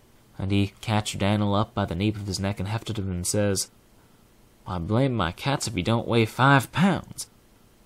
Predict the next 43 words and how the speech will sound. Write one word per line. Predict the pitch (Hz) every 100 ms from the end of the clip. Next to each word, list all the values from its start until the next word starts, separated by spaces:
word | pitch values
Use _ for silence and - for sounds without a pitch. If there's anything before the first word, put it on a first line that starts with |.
| -
and | 117
turned | 127 123 117
him | 123
upside | - - 120
down, | 113 120 127
and | 113
he | 104 95 - - -
belched | 98 117 117
out | 113
a | 92 78 - - -
double | 104 107 101
handful | 110 113 117 117 87
of | -
shot. | - 101 - - - - - _ - _ _ - _ _ -
And | 110
then |
he | 101
see | - - 107 104 104
how | 113 107 95
it |
was, | 90 123 120 113
and | 101
he | 107 123
was | 113
the | 92
maddest | 85 107 123 120 -
man. | 101 95 - - - - _ - _ - -
He | -
set | - -
the |
frog | - 120 104
down | 107 104
and | 98
took | 98 117
after | 117 110 104
that | 107 87
feller, | - 110 117
but | 113
he | - -
never | 95 117
catched | 117 - - -
him. | 64 80 - _ _ _ - _ _ -
And | 123 113 101 98